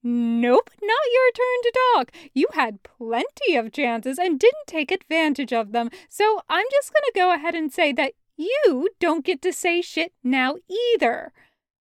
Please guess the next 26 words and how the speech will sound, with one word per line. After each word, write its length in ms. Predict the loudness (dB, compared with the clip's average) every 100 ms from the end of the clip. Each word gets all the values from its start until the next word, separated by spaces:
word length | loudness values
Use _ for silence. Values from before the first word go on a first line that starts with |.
| _ _
Loop 360 | -6 -6 -6 -10 _ _ _
walks 300 | -6 -6 -10
right 280 | -6 -4 -2
up 220 | -4 -6
to 120 | -10 -10
him 220 | -8 -10
and 240 | -8 -10
plants 400 | -8 -6 -6 -4
a 60 | -8
hand 460 | -4 -6 -6 -8
on 260 | -12 -12 -10
his 280 | -10 -14 -14
chest, 600 | -8 -8 -8 -16 -20 -20 _ _
pushing 380 | -14 -10 -10
him 200 | -10 -12
back. 460 | -12 -12 -14 -18 _ _ _ _ _ -20 -20 _ _
"What 480 | -6 2 2 0 -8 _ _
the 460 | -8 -2 4 4 4
fuck, 1200 | -2 -20 -20 -20 -20 -20 -2 4 6 4 2 -10 -18 -6
Krav? 480 | 2 6 6 4 -2 _ _ _ _
You 160 | 0
didn't 320 | 0 -2 -2
think 220 | 0 0 2
it 100 | 2
was 180 | 2
important 840 | 2 0 -4 _ 4 6 6 -2 -4